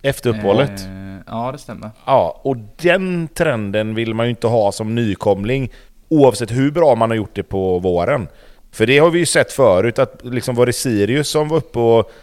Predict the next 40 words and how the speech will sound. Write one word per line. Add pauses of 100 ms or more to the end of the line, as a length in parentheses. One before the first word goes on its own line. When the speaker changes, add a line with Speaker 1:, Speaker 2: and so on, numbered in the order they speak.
(300)
Speaker 1:
var
i
serieledning
efter
typ
tio,
elva
omgångar
och
sen
bara
sjönk
som
ett
sänke,
liksom. (840)
Eh, (240)
f-,
för
några
år
sedan
där
när
de
kom
upp.
Så
att (840)
lite
varningsflagg
här
nu.
De
behöver
ta
tag
i
det
här